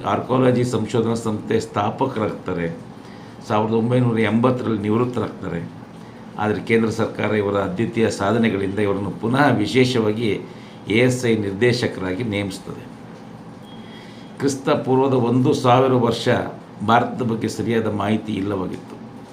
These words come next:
ಶ್ರೀಕೃಷ್ಣನ ದ್ವಾರಕೆ ಮುಳುಗಿದ್ದು ಅಧಿಕೃತ ಎಂಬುದಿರಲಿಲ್ಲ. ಆದರೆ ಹಿಂದೂ ಪವಿತ್ರ ಗ್ರಂಥ ಮಹಾಭಾರತದಲ್ಲಿ ಮಾತ್ರ ಇದು ಉಲ್ಲೇಖ ಆಗಿದ್ದರೂ, ಇದೊಂದು ನೀತಿ ಕಥೆಯಾಗಿರಬೇಕೆಂಬ ತರ್ಕಗಳು ಇತ್ತು.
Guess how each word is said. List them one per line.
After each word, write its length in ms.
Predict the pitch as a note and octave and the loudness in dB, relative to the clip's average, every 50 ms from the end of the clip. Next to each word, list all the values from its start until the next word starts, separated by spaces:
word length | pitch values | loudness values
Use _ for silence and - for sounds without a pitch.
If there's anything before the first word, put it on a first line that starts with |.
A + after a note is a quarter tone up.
| - - - - - - - - - - - - - | -18 -18 -18 -18 -18 -18 -18 -18 -18 -16 -14 -6 -2
ಶ್ರೀಕೃಷ್ಣನ 640 | B2+ C3 B2+ B2+ A#2+ A#2+ - - C#3 C3+ C3 C3 A#2 | 0 0 0 0 -2 -4 -2 -2 0 0 2 2 4
ದ್ವಾರಕೆ 520 | A#2 A#2 A#2+ A#2+ B2 - - A#2+ B2 A#2 | 4 4 4 4 2 0 0 2 2 4
ಮುಳುಗಿದ್ದು 680 | A2+ A2 G#2+ A2 A2+ A2 B2 - - - A#2+ B2 - | 4 4 4 4 2 2 0 -2 -2 -2 -2 -2 -2
ಅಧಿಕೃತ 520 | - G2 G#2 C3 C3 - - A#2+ A#2 - B2 | -2 0 0 0 0 -2 -4 -6 -4 -2 0
ಎಂಬುದಿರಲಿಲ್ಲ. 960 | B2+ - G#2+ G#2 G#2+ G#2+ A2 G#2+ G#2 G2+ F#2 F#2 F2+ F2 E2+ E2+ E2+ - - - - - - - - - - - - - | 0 0 0 0 2 2 2 2 0 0 -2 -2 -4 -4 -6 -6 -8 -10 -14 -16 -18 -18 -18 -18 -18 -20 -20 -12 -4 -2
ಆದರೆ 320 | A2 A#2 A2+ A#2 A#2 A2+ | 0 0 2 2 2 2
ಹಿಂದೂ 360 | F#2+ F2+ A2+ A#2 B2 C3 C3 B2 | 2 2 0 0 0 0 0 0
ಪವಿತ್ರ 460 | - - B2 C3 - - C3+ C3 A#2+ | 0 0 0 0 0 0 0 -2 0
ಗ್ರಂಥ 300 | G#2+ A#2 A2+ - - A#2 | 0 0 -2 -2 -2 -2
ಮಹಾಭಾರತದಲ್ಲಿ 880 | G2+ G2 G2 F#2 G2 B2 B2+ A#2+ A2+ B2+ A#2+ A2 - A#2+ A#2+ A2+ A2 A2 | -4 -2 -2 0 2 4 4 6 4 4 2 0 0 0 0 0 2 2
ಮಾತ್ರ 340 | A2 A#2 C3+ C#3+ C#3 C#3 C#3 | 2 2 2 0 2 2 2
ಇದು 240 | C3 A#2 A#2+ A2 | 2 2 2 2
ಉಲ್ಲೇಖ 300 | A2 A2+ A#2+ A#2+ - - | 2 2 2 2 0 0
ಆಗಿದ್ದರೂ, 560 | A2+ G#2+ G2 G#2 G2+ E2+ F#2+ F#2 F#2 F#2+ F#2+ - - - - - - - - - - | 0 0 0 -2 -4 -4 -4 -4 -4 -4 -6 -8 -14 -18 -18 -18 -18 -18 -14 -8 -2
ಇದೊಂದು 300 | G#2+ G#2+ B2 B2 B2+ A#2 | 0 2 4 4 4 4
ನೀತಿ 340 | A2 A2 C3 D#3 - C3+ E3+ | 4 4 2 2 2 0 0
ಕಥೆಯಾಗಿರಬೇಕೆಂಬ 1120 | - C3 B2 B2 B2 A#2 A2+ A2 G#2 A2 A2 A2 G#2+ G#2+ G#2+ - - - G2 G2+ F#2+ F#2+ | 0 0 0 0 2 2 2 2 2 2 2 0 0 0 0 -2 -2 -4 -6 -6 -6 -6
ತರ್ಕಗಳು 580 | G2+ - - G#2+ G#2+ - - B2+ A2 A#2 A#2 A2 | -6 -4 -2 -2 -2 0 -2 -2 0 0 0 0
ಇತ್ತು. 280 | G2 E2 - - - | -2 -4 -6 -12 -16